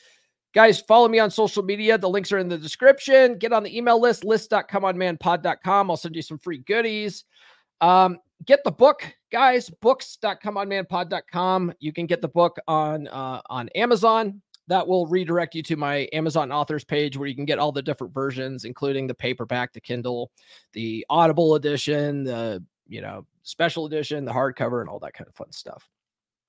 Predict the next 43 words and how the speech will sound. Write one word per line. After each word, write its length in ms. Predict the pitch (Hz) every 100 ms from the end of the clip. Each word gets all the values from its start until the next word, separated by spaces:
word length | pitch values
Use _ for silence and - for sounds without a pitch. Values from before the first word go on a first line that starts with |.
| _ _ - _ - _
Check 300 | - 247 277
out 140 | 269 -
the 120 | 226
dating 400 | 147 185 240 262
course, 300 | - 240 226
guys, 360 | 220 226 226 160
dates 380 | 185 202 175
dot 220 | - 202 -
come 160 | 196
on 140 | 190 190
man 180 | 190
pod 240 | 175 190 180
dot 160 | 170 -
com. 460 | 220 247 240 208 _ _ _ _
Join 240 | 202 254 233
the 80 |
beer 240 | 175 254 277
club. 340 | 254 269 277 269 _ -
It's, 220 | 185 202
uh, 160 | 202 190
like 160 | 196
I 60 | 196
said, 160 | 226
if 80 | 190
you 80 | 185
sign 220 | - 208
up 100 | 208
for 80 | 202
a 40 |
year, 300 | 180 202 208
it's 100 | 196
only 220 | 175 175 -
eight 180 | 175
bucks 200 | 175 170
a 40 | 160
month. 280 | 170 175 147
It's 120 | 139
a 40 |
good 260 | 131 160 131
group 260 | 156 160
of 220 | 147 127 -
like-minded 580 | 151 160 156 156 135
dudes. 540 | - 196 208 202 156